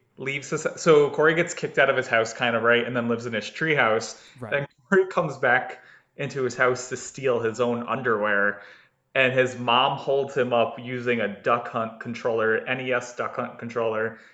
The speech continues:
Speaker 1: And he's playing coy, and she goes, "Who are you?" And he says, quote,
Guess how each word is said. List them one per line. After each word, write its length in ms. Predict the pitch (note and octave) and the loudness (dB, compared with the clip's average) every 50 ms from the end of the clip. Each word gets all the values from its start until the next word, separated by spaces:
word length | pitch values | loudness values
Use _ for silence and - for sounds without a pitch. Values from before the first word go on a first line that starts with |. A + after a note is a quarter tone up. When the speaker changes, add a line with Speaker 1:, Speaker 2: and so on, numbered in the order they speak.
| _ _ _ _ _ _ _ _ _ _ _ - | _ _ _ _ _ _ _ _ _ _ _ 2
Speaker 1:
And 840 | C3+ C3+ C3+ C3+ C3 B2+ B2 A#2+ A#2+ A#2+ A#2 A#2+ B2 B2+ - - - - - | 4 4 4 4 4 4 4 4 2 2 0 -2 -4 -8 -10 -16 -20 -20 -20
he's 280 | - - D#3 D3+ C3+ | -14 -10 -10 -10 -10
playing 380 | - - - D3 C3+ B2 B2 A#2+ | -4 0 4 4 4 4 2 -2
coy, 680 | - - - D#3 D3 C#3 C3+ B2 A#2+ A#2+ A#2+ A#2 - - - - - _ _ | -6 -2 2 4 6 6 6 6 6 6 4 2 -2 -8 -16 -20 -20 _ _
and 440 | - C#3+ C3 B2+ B2 A#2+ A#2+ A#2+ A#2+ | 4 4 6 6 6 4 2 0 -4
she 260 | - - C#3+ C3+ B2+ | -6 -6 -6 -4 0
goes, 480 | A#2+ B2+ A#2+ A#2 A#2 A#2 A#2 A#2 A#2 - | 2 2 2 2 2 0 0 -2 -4 -6
"Who 180 | - F3 E3 D#3+ | -4 0 2 4
are 200 | D3+ D3 C#3 C3 | 6 6 6 4
you?" 500 | B2 A#2+ A2+ A2+ A2+ A2 G#2+ G#2+ G#2+ - - _ _ _ _ _ _ - | 4 4 4 4 4 2 0 -2 -6 -10 -20 _ _ _ _ _ _ 0
And 220 | C3+ C3 B2+ A#2+ | 2 4 2 2
he 220 | A#2 - D#3+ F3 F3+ | 0 -4 -6 -8 -4
says, 400 | F3+ - F3 D#3 D3 C3+ B2+ C3 | 0 2 4 4 4 2 0 -2
quote, 640 | - - - - - C#3+ C#3 C3+ C3 B2+ C3 - | -6 -14 -6 -2 2 2 4 4 2 2 -2 -4